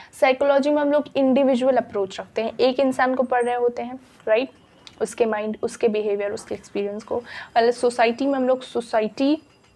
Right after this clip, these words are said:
के सोशल अप्रोच को पढ़ते हैं। एक सम-,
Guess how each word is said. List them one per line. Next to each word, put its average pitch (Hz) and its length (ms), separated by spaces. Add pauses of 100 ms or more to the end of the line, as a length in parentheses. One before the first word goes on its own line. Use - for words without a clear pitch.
(460)
के 247 80
सोशल 269 560 (160)
अप्रोच 208 440
को 202 100
पढ़ते 190 360
हैं। - 80
एक 240 180
सम-, 240 300